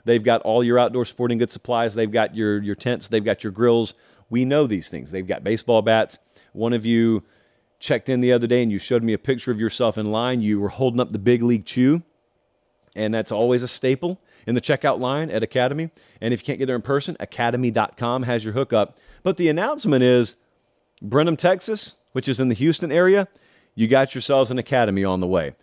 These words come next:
Kyle, Texas, which is in the Austin area, you've got yourselves an Academy on the way. And those are opening this month. So more details are coming this week and next week.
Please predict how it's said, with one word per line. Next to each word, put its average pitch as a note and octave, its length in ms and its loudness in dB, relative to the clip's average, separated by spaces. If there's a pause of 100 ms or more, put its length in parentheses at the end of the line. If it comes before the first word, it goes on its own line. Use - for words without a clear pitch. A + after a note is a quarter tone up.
(200)
Kyle, E3 440 2
Texas, F3+ 600 -2
which C3+ 140 -2
is B2 100 -2
in C3 80 0
the B2+ 100 0
Austin C#3+ 420 0
area, E3+ 380 2 (320)
you've G#2+ 200 0
got C3 180 4
yourselves C3 400 0
an A#2 80 -2
Academy B2 400 0
on A#2+ 160 0
the A2+ 80 0
way. G#2+ 240 4 (260)
And A2+ 260 -6
those F#3 500 4
are E3 200 0
opening A2 600 2 (160)
this A#2 320 0
month. D#3 420 0 (260)
So C3+ 160 -2
more C#3+ 260 4
details D3 520 0
are A#2 60 -6
coming B2+ 480 0
this B2 200 2
week B2 200 0
and A#2 100 2
next A2 260 -2
week. D#3 280 0